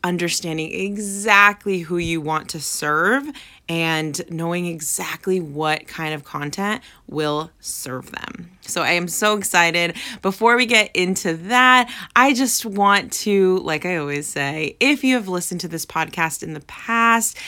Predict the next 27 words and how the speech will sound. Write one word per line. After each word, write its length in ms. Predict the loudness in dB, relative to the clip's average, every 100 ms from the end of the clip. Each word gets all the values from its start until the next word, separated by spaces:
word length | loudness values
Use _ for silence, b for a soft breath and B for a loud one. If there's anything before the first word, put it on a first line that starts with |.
| B
and 80 | -6
have 120 | -4
taken 380 | -2 -4 -2 -6 -8 -2
anything 580 | 2 4 2 0 -2 -2
away, 500 | -2 0 2 2 0 B B B
please 300 | -2 -2 0
take 160 | -2 -4
a 40 |
moment 460 | -2 -2 0 -2 -4
to 520 | -6 -2 0 0 -2 -6
write 400 | -8 -4 -2 -2
a 120 | -4 -4
review 760 | -6 -8 -8 -2 0 2 2 -2
within 420 | -8 -8 -10 -10 -2
iTunes 840 | 2 2 0 -2 -4 -2 -2 -4 -8 B -18 -10
and 380 | -6 -4 -4 -4
give 120 | -6
it 80 | -6
a 60 | -6
five 380 | -4 -2 -2 -4
stars. 520 | -4 2 4 4 2
I 120 | -2
would 380 | -2 -4 -6 -12
so, 340 | -8 -2 -2 -2
so 280 | -4 -4
appreciate 560 | -6 -8 -10 -6 -4 -4
it. 140 | -4